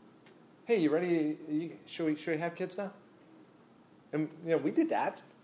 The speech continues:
We did that. You know, it's almost normal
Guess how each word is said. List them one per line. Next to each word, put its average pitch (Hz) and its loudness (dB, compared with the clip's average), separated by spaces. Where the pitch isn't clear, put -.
We 226 -6
did 381 4
that. - -4
You 147 -2
know, 151 4
it's 156 4
almost 262 4
normal 185 8